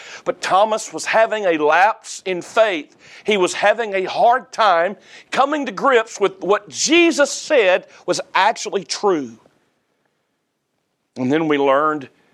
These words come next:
the second truth about doubt is that doubt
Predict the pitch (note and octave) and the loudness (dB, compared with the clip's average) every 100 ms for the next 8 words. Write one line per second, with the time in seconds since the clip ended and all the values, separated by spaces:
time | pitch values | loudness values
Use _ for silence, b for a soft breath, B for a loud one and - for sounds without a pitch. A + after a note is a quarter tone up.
0 | _ - - E3+ - C#3 - C#3 A#2 A#2+ | _ -8 -2 -2 -2 -10 -4 -4 -4 -4
1 | A#2 B2+ C3 G#2+ C3 C3+ - - - b | -2 -2 -2 -2 0 0 -2 -10 -20 b
2 | b b b b - C3+ - D3+ - C#3+ | b b b b -8 -6 -2 -2 -2 0
3 | D#3 | 2